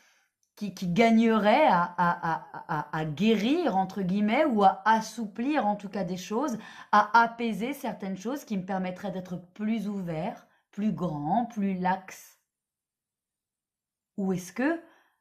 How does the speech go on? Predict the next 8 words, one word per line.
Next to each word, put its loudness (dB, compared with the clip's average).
je 0
suis -2
dans 2
les 2
limites 2
raisonnables -2
et -6
que -6